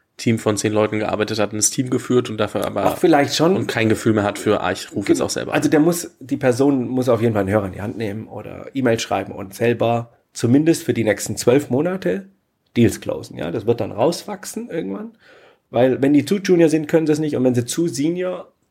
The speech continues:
Speaker 2: sind, dann wollen sie das eigentlich nicht. Und wir brauchen jemanden, der keine Angst hat, ja, der einfach sagt, "Guck mal, ich probiere jetzt Cold Call aus für die ersten hundert Kontakte, ich probiere den Kanal aus, ich probiere den Kanal, mach meine Learnings, hab einen Prozess davor gebaut", kann dann auch Learnings generieren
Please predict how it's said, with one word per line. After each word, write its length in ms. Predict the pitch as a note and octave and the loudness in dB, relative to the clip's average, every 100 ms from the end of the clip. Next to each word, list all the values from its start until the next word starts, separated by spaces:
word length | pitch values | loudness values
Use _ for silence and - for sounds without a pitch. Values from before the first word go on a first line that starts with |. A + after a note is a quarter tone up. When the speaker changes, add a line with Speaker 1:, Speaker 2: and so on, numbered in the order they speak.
| _ _ | _ _
Speaker 2:
sind, 200 | - D#3 | -4 0
dann 440 | C#3 C3 B2 G#2 - - | 0 0 -4 -10 -16 0
wollen 380 | A#2+ C3+ C3 | 4 6 4
sie 120 | A2 - | 2 -4
das 220 | - - | -8 -12
eigentlich 480 | - F2 - - - | -14 -14 -16 -16 -16
nicht. 260 | G2+ - | -16 -14
Und 300 | - G#2+ A2 _ - | -12 -12 -14 _ -4
wir 160 | A#2 | 0
brauchen 300 | A#2 A#2 C3+ | 4 4 4
jemanden, 240 | B2+ A#2+ A2 | 2 2 0
der 80 | G#2+ | -2
keine 300 | - A#2 G#2+ | 0 2 2
Angst 240 | A#2 - | -2 -4
hat, 220 | - - - | -14 -16 -10
ja, 140 | C3+ | -6
der 200 | D3 A2 | -4 -2
einfach 220 | A2+ A2+ | -4 -6
sagt, 200 | G#2+ G#2+ | -8 -10
"Guck 120 | - - | -6 -4
mal, 120 | - | -2
ich 100 | - | -2
probiere 360 | B2+ B2 B2+ | 0 4 4
jetzt 520 | C3 A#2+ B2 - - _ _ _ _ - | 6 4 4 -2 -12 _ _ _ _ -2
Cold 220 | C#3 C#3+ | 0 2
Call 160 | B2+ - | 2 2
aus 160 | F#2+ | 0
für 120 | - A2 | 0 2
die 100 | G#2 | 2
ersten 460 | G#2+ - G#2+ G2+ | 0 -4 -8 -6
hundert 560 | A2 G#2+ F#2+ F#2+ - - | -4 -2 -2 -4 -10 -8
Kontakte, 420 | A2+ G#2+ G#2 - | -6 -6 -6 -6
ich 140 | - - | -8 -6
probiere 300 | A2+ A2+ A#2 | -2 0 4
den 160 | B2+ | 4
Kanal 320 | B2+ A2 G2 | 2 -2 -2
aus, 180 | C#2 - | -6 -8
ich 60 | - | -10
probiere 280 | G#2+ A2+ A2+ | -4 -2 0
den 220 | A2+ C#3 | 0 0
Kanal, 300 | C3 A#2 A#2+ | 0 2 0
mach 220 | A2 - | -4 -2
meine 220 | A2 G#2+ | 0 2
Learnings, 500 | G2+ C3+ D3 C#3+ C#3 | 4 4 4 2 -2
hab 120 | A#2 - | -8 -10
einen 80 | |
Prozess 320 | A2+ A2+ D3+ D3+ | -8 -2 -2 0
davor 260 | A#2+ A2+ | -2 -2
gebaut", 400 | A2+ A2+ G#2+ A2 _ _ - | -2 -2 -4 -6 _ _ -8
kann 200 | - C#3+ | 2 4
dann 100 | B2 | 4
auch 140 | G#2 | 2
Learnings 340 | A2+ A2 G2+ - | 4 4 2 -2
generieren 440 | G2+ G2 E3 B3 | -6 -6 -8 -10